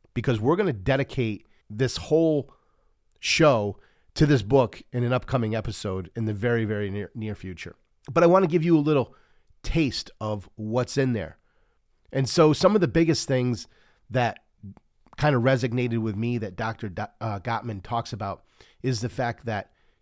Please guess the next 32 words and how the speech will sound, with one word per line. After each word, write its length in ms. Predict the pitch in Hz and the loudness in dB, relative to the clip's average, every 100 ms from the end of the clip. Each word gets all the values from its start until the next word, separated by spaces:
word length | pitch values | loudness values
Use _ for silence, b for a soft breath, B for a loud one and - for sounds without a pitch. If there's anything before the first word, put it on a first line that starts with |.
| - | -4
you 60 | |
know, 80 | 175 | -4
communication, 840 | - 190 233 - 165 156 123 110 107 | 2 2 2 4 4 4 0 -4 -2
we 120 | 131 | -2
all 280 | 131 131 127 | 0 0 0
know, 260 | 120 110 | 0 -2
is 100 | 98 | -4
such 300 | - 139 - | -4 -4 -4
a 60 | 107 | -8
huge 420 | - 117 113 92 | -8 -4 -4 -6
aspect 480 | 101 98 - 98 90 | -6 -6 -6 -10 -10
to 200 | - - | -14 -10
any 160 | 104 101 | -6 -4
relationship. 680 | 101 92 82 82 - - | -4 -6 -8 -12 -14 -12
We 140 | 101 113 | -8 -4
need 380 | 123 147 180 156 | 0 0 0 -2
to 80 | |
communicate. 580 | 139 117 113 107 - 90 | -4 -2 -2 -4 -6 -8
It 160 | 104 107 | -10 -4
needs 300 | 131 135 - | -2 -2 -4
to 80 | 123 | -6
be 160 | 117 | -4
open. 360 | - 113 110 107 | -4 -6 -4 -6
It 100 | 90 | -6
needs 320 | 104 117 110 | -6 -6 -6
to 100 | - | -10
be 160 | 107 98 | -10 -8
honest. 460 | 101 95 90 - _ _ | -8 -8 -10 -14 _ _
But 320 | 127 107 139 | -12 -2 -2
in 200 | 156 139 | 2 0
one 280 | 135 160 196 - | 2 2 2 -2
aspect 580 | 120 131 - 120 104 | -2 -2 -2 -6 -6